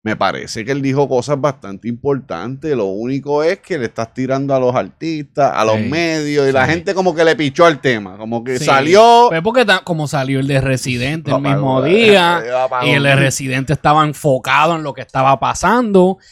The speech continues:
Speaker 2: y ese mismo día era la, la, la, pues, la manifestación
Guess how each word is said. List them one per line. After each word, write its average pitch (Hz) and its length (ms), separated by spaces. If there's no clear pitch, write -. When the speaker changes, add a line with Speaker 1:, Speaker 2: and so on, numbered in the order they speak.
Speaker 2:
y 139 240
ese 170 240
mismo 180 480
día 180 600
era 147 280
la, 147 260
la, 135 380
la, 120 300
pues, 131 80
la 131 80
manifestación 127 1040